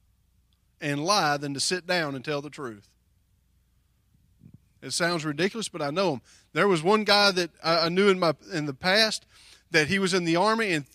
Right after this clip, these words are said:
and he told us three different reasons he was kicked out of the Army. First time he said he hit a superior officer, another time said he knew too much. I don't think if you're in the military and you know too much, they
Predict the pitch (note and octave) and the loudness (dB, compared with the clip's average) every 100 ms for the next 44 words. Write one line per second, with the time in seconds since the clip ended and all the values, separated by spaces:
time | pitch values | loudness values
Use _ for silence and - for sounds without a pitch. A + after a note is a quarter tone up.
0 | - F#3 D#3 C#3 G#3 A3+ G#3+ G3+ F3 - | -16 -6 -4 -4 -4 0 0 2 0 0
1 | A#3 A#3+ A#3 A3+ G3+ A3 F#3+ E3+ D#3 E3+ | 0 4 4 2 -2 -2 0 -2 -4 -4
2 | D3+ G3 F3+ F#3 F#3 F3 E3+ B2+ A2+ G2+ | -2 -2 -2 -2 -2 -4 -4 -6 -10 -16
3 | _ _ _ _ _ _ _ _ _ _ | _ _ _ _ _ _ _ _ _ _
4 | _ _ _ _ - E3 G3 G3+ G3+ E3 | _ _ _ _ -4 -2 2 2 2 0
5 | G3+ F3 C#3 G#3 G3 D#3 D#3 F#3+ F#3 E3+ | 0 0 2 2 0 -2 -4 -2 0 2
6 | E3+ G3 G3 G#3+ D#3+ E3+ F#3+ F3 F#3+ F3+ | 2 0 -2 -4 -2 0 -2 -2 -4 -4
7 | G3 E3 C3+ F3+ G#3 - B2 A2 B2 - | -6 -6 -4 -4 -4 -8 -10 -8 -10 -12
8 | - _ _ _ _ _ _ _ _ _ | -20 _ _ _ _ _ _ _ _ _
9 | _ _ _ _ _ _ _ _ _ _ | _ _ _ _ _ _ _ _ _ _
10 | _ _ _ _ _ _ _ - F3 G#3 | _ _ _ _ _ _ _ -2 2 2
11 | G#3 A3 F#3+ E3+ G3 F#3 E3+ G3+ F#3+ - | 4 2 2 -2 2 2 4 2 2 0
12 | F#3 E3 D#3 D#3 F#3 G3 F3+ F#3 D#3 D3+ | 2 2 0 2 2 2 0 -4 -2 -2
13 | - D3+ | -2 -4